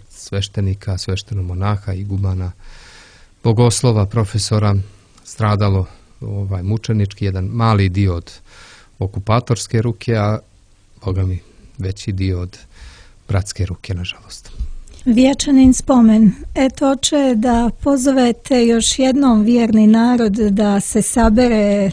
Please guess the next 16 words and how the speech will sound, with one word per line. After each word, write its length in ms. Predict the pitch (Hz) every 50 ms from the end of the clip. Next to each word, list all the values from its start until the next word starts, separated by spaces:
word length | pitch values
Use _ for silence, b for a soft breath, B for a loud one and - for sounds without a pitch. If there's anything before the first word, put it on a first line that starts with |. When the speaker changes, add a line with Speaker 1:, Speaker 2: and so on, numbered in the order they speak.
| -
Speaker 2:
u 180 | - 233 214 214
što 260 | - - - 233 226
većem 500 | 214 220 233 233 220 - - 262 233 220
broju, 420 | 208 254 247 247 247 247 233 220 202
da 480 | 190 214 196 190 190 196 190 - 269 -
торжествено 800 | - 220 214 202 202 247 240 240 240 - - 277 233 220 214
proslavimo 1000 | 208 - 214 214 214 208 - 233 233 220 208 208 202 208 202 196 196 190 190 - -
ovogodišnji 800 | - 208 196 202 202 202 214 214 208 214 190 - - 190 190 190
praznik 540 | - 220 208 196 196 196 202 196 196 -
Svetog 420 | - - 202 202 196 - 208 196 -
Simeona 420 | - - 202 202 202 208 202 202
Mirotočivog. 800 | 196 190 196 - - - 226 214 - - - 262 240 233 220 - - -
Speaker 1:
Do-, 400 | 220 214 - 110 110 113 120 - - -
što 220 | - - - -
je 60 | 117
govorio 360 | 107 110 113 120 131 131 123